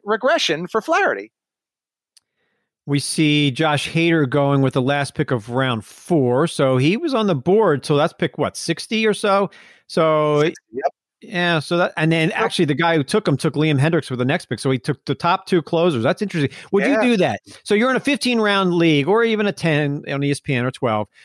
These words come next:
Speaker 2: Do you like the idea of taking the top two closers off the board with consecutive picks after you've only got three other players?
Speaker 1: No way. But I'm also a labor curse when it comes to saves. The ones that I invest in,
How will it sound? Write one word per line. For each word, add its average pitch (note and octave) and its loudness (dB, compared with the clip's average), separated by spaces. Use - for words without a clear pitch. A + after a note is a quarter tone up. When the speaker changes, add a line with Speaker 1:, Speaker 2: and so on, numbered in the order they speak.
Speaker 2:
Do F3+ 0
you A#3+ 4
like A3+ 2
the B3+ 0
idea F3+ 2
of D#3 -2
taking F#3+ 2
the E3 2
top G3 -2
two G#3 0
closers F#3 2
off E3+ 0
the D#3 -2
board C#3 2
with C3+ -2
consecutive C#3+ -2
picks C3 -2
after C#3+ -4
you've C3 2
only C#3 2
got C#3 -2
three D3+ 0
other C3+ 2
players? - -4
Speaker 1:
No F#3 0
way. C#3 0
But E3 2
I'm F3 0
also E3+ 0
a D3+ 2
labor C#3 0
curse B2 -4
when A2+ -6
it G#2+ -10
comes A2 -8
to G#2+ -18
saves. G2 -12
The D3+ 0
ones E3 0
that E3+ 0
I E3 0
invest E3 -2
in, E3+ 0